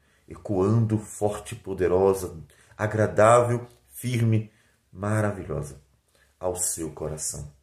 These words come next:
Medite nela e você verá que esse é o caminho que realmente nos conduz à eternidade. Vamos orar ao Senhor. Senhor, muito obrigado por tua palavra tão preciosa.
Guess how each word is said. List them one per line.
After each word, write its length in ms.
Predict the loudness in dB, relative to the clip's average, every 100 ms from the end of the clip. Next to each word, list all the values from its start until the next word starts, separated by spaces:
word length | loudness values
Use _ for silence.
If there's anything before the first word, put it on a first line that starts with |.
| _ _ _ _
Medite 440 | -16 -10 -6 -6 -6
nela 440 | -4 -4 -4 -8 _ _ _
e 40 | -8
você 280 | -6 -4
verá 460 | -6 -4 -4 -4 -8 _ _ _
que 140 | -10
esse 460 | -4 2 4 2 0
é 20 |
o 80 | -6
caminho 600 | -8 -8 -6 -8 -8 -10 -16 _ _ _
que 120 | -12
realmente 580 | -4 -2 -2 -4 -8 -10
nos 200 | -8 -8
conduz 640 | -10 -10 -6 -6 -8 -14 _ _
à 220 | -18 -12
eternidade. 960 | -8 -8 -8 -12 -10 -10 -10 -12 -16 -20 _ _ -20 _ -8
Vamos 280 | -4 -4
orar 180 | -4 -4
ao 60 | -6
Senhor. 300 | -8 -10 -14 -18 _ _ _ -20 _
Senhor, 540 | -8 -6 -2 2 2 2
muito 360 | 0 -2 -2
obrigado 500 | -4 -4 -2 -4 -6
por 180 | -10 -14
tua 180 | -12 -12
palavra 640 | -10 -8 -4 -4 -6 -10 -14 _ _ _ _ _ -4
tão 180 | -4
preciosa. 720 | -4 -6 -8 -6 -8 -8 -10